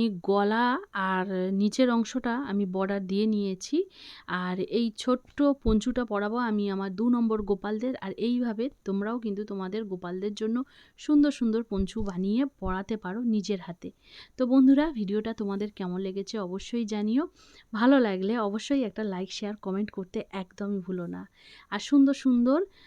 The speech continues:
পঞ্চু বানিয়ে, পোশাক বানিয়ে গোপালদের খুব সেবা করো নিজে হাতে। তো বন্ধুরা, আবার আসবো পরের ভিডিও নিয়ে। সবাই খুব ভালো থেকো, সুস্থ থেকো।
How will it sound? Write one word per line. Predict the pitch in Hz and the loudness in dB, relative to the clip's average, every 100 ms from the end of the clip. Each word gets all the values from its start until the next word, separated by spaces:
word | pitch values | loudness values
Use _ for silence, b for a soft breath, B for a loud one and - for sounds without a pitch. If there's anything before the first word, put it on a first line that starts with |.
| b b | b b
পঞ্চু | 240 247 240 262 | 4 6 6 4
বানিয়ে, | 240 233 233 254 | 4 4 4 4
পোশাক | - 220 240 226 | 0 -2 -2 -2
বানিয়ে | 214 214 247 | 0 0 0
গোপালদের | 214 185 190 202 214 | -2 -4 -4 -4 -4
খুব | - 294 277 | -2 -2 -2
সেবা | - 226 220 | -2 -2 -2
করো | 214 226 | -2 0
নিজে | 254 214 185 208 | 2 2 0 -2
হাতে। | 185 180 240 381 b b b b | -4 -6 -4 -6 b b b b
তো | 277 | -2
বন্ধুরা, | 262 269 262 285 285 - | 4 6 6 4 0 -4
আবার | 196 196 | -4 -2
আসবো | 190 185 - | -4 -6 -8
পরের | - 185 175 180 | -6 -6 -6 -6
ভিডিও | 175 185 180 | -8 -6 -4
নিয়ে। | 180 214 302 | -4 -4 -6
সবাই | - - 170 180 - | -8 -8 -8 -8 -8
খুব | 330 277 | -6 -4
ভালো | 233 226 220 | -4 -4 -4
থেকো, | 214 208 247 - | -6 -8 -10 -8
সুস্থ | - 269 - 233 | -4 -4 -4 -8
থেকো। | 185 180 | -6 -6